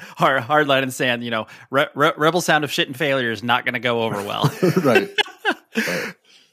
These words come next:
Speaker 1: Uh, a-, and so what kind of kid did you find yourself being, like, you know, as you had a little bit more autonomy in junior high school and high school?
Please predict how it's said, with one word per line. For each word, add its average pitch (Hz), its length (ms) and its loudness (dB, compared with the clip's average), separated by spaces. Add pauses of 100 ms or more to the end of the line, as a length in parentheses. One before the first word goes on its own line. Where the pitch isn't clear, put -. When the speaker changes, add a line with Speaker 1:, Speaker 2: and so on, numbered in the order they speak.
Speaker 1:
Uh, 135 360 2 (140)
a-, 147 320 -14
and 151 140 -6
so 147 480 0
what 170 220 2
kind 247 100 2
of 202 80 0
kid 151 140 2
did 139 120 -8
you 131 80 -2
find 127 200 0
yourself 120 260 -2
being, 120 300 -2
like, 110 240 -2
you 127 80 -8
know, 110 120 -2
as 117 220 0
you 117 160 -2
had 117 220 0
a 107 40 -4
little 107 200 -2
bit 110 180 -2
more 107 260 2
autonomy 110 640 0
in 104 240 -4
junior 104 220 -4
high 110 220 2
school 104 220 -4
and 98 80 -4
high 110 180 0
school? 101 300 -4